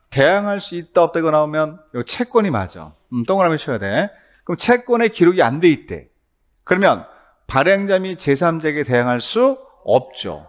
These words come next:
대항력의 요건은 어디에 기록돼 있을 때? 채권에 기록이 돼 있어야 된다. 자, 그다음에 사 번 같은 경우는 등록 사업자가 발행할 수 있는 주택 사채의 규모는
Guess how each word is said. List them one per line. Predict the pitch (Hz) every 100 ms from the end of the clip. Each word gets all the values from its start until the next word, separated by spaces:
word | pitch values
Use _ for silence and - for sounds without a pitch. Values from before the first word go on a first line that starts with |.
| _
대항력의 | 135 156 185 190 190 180 165
요건은 | 123 - 160 254 254 - _ _
어디에 | 113 151 185
기록돼 | 156 143 -
있을 | 110 - 95
때? | - 120 90 - _ _ _
채권에 | - 214 208 196
기록이 | 160 143
돼 | 113
있어야 | 101 - 95
된다. | 85 85 104 170 175 -
자, | 127
그다음에 | 127 143 120 127 208 - _ _ _
사 | - - 254
번 | 262
같은 | 247 233 208
경우는 | 175 139 131 156 87 69 _ _ _
등록 | - 190 247 240
사업자가 | 240 226 226 214
발행할 | 170 165 170
수 | -
있는 | 175
주택 | - 175 165
사채의 | 175 165 147 143 170 160 135
규모는 | - 131 196 233